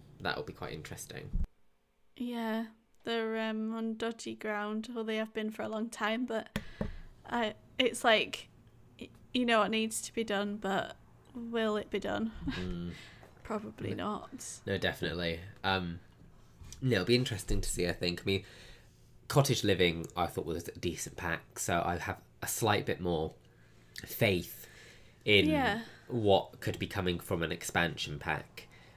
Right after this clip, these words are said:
Speaker 1: Um,
Speaker 2: But
Speaker 1: I
Speaker 2: E A
Speaker 1: lo-
Speaker 2: Play isn't happening. That, I think, I don't think we spoke about it on the podcast. I think we spoke about it when we saw each other.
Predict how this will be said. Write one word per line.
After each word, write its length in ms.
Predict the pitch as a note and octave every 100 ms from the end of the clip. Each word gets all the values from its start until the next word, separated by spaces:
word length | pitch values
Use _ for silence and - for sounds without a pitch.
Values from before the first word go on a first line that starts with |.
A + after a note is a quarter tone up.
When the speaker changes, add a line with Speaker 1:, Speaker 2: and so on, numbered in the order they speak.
| -
Speaker 1:
Um, 540 | F2+ F2+ F2 D#2 E2 F2 - -
Speaker 2:
But 120 | - B3
Speaker 1:
I 40 |
Speaker 2:
E 100 | C#4+
A 180 | - A3
Speaker 1:
lo- 40 |
Speaker 2:
Play 340 | E3 C4+ B3 A#3+
isn't 240 | A#3 -
happening. 760 | A3 A3 G#3+ - - G#3 A#3+ B3
That, 220 | A#3 - -
I 140 | - B3+
think, 340 | - E4 -
I 80 | B3
don't 160 | C4 B3+
think 120 | A#3+
we 60 | A#3
spoke 300 | - A#3 A3+
about 140 | -
it 20 |
on 60 | G#3+
the 60 |
podcast. 340 | A#3 A3+ - G#3+
I 20 |
think 180 | G#3+ G#3+
we 80 | G#3+
spoke 360 | - G#3 G#3
about 180 | - G3+
it 60 | G#3
when 100 | G#3
we 60 |
saw 240 | G#3 B3 A#3
each 180 | B3 -
other. 340 | G#3 - A#3